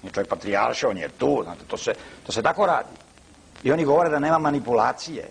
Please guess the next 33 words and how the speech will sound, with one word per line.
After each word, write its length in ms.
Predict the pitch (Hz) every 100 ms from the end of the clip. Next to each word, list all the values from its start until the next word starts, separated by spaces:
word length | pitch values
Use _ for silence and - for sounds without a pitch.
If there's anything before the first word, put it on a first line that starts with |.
| -
da 60 | 104
nema 200 | 131 120
zloupotrebe 680 | 113 135 131 117 98 87 85 - -
te 80 | 117
crkve, 320 | 147 143 120
tog 200 | 139 127
naivnog 500 | 143 170 175 156 117
Božijeg 360 | 123 131 139
čoveka, 260 | 110 107 104
naivno, 380 | 117 170 165 131
bezrazno 380 | 117 139 160 147
ko 100 | 123
dete. 340 | 123 123 92 - - - - - - -
Ja 80 | 110
mu 80 |
se 140 | 107 123
više 360 | 156 208 151
divim 340 | 127 165 165 139
što 140 | 131
je 80 | 139
izašao 300 | 156 135 123
drugi 340 | 120 151 131
dan, 340 | 117 117 101 98 - - - - - -
dvanaestog 600 | 101 139 160 120 107 92
marta 360 | 113 110 - 90
prošle 340 | 113 - 101
godine 280 | 95 101 95
pred 180 | 95 104
decu, 340 | 165 - 143 - - - - -
nego 500 | 110 120 147 139 123
mnogi 280 | 135 139
drugi 220 | 131 113 107
potezi. 440 | 98 95 87 90